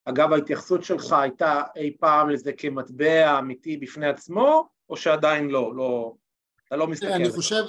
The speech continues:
Speaker 2: אני חושב ש-, אה, מדובר בטכנולוגיה שהיא מאוד משמעותית. היכולת לחבר וליצור, אה, מימד שהוא חד-חד ערכי, ולא ניתן לזייף אותו ולרמות ולשנות,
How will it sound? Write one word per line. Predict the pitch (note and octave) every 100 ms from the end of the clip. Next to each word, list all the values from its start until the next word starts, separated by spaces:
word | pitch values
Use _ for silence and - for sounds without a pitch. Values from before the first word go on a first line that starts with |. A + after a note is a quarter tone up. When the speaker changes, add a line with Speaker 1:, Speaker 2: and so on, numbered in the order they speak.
| -
Speaker 2:
אני | F3 E3+
חושב | D#3 C3 G3 F#3+
ש-, | E3+ - D#3+ D3 C#3+ C#3+ D#3 _ _ C#3+
אה, | C3+ C3
מדובר | C3 B2 C3 E3 F3
בטכנולוגיה | F3 D3 C#3 B2 D3+ - D3+ C#3+ C#3+ G3 F3 D#3+ D3 D#3+ F#3 _ _ _ _ _
שהיא | - - D3+ D3+
מאוד | E3 - F#3+
משמעותית. | F3+ E3 E3 D#3 C3 C3+ A#2 _ _ _ _ _ _ _ -
היכולת | B2 C3 C3 C3+ - G3+ A3 A3+
לחבר | F3 - D3 C#3 F#3+ E3+ A#2 _ _ _
וליצור, | A#2+ C3+ C3 - - F#3 F#3 F3+ E3 D3
אה, | C#3 C3
מימד | C3 D3 D3+ D3 F3+ D3+
שהוא | A#2 D#3+ C3
חד-חד | G#2 G#2+ F#3 F#2+ F3+ E3
ערכי, | D#3 B2+ - G3 D#3 - _ _ _ _ -
ולא | C3+ D#3+
ניתן | G3 F#3 F#3+
לזייף | F3 D3+ D3+ D#3+ F3+ F3
אותו | - D#3
ולרמות | C#3 C#3+ C3+ F3 F3+ C3+
ולשנות, | C#3 B2+ E3 F3+